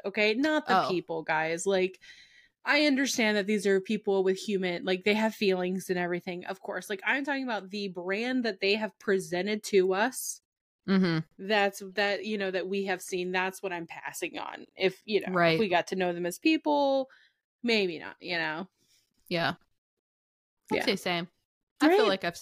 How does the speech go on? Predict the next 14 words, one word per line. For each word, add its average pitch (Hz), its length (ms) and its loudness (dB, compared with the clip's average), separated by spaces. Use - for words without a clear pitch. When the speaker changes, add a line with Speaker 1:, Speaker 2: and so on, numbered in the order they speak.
Speaker 2:
I've 220 160 0
seen 175 220 -6
enough. 135 440 -8
Speaker 1:
Yeah. 165 360 2
Speaker 2:
<laughs> 339 100 -4
All 190 180 -2
right. 151 500 0
Let's 233 400 -2
throw 269 220 0
a 220 40 -2
curveball. 160 680 -4
Oracle 240 460 2
cards. 147 600 -4
Speaker 1:
Oh, - 340 -10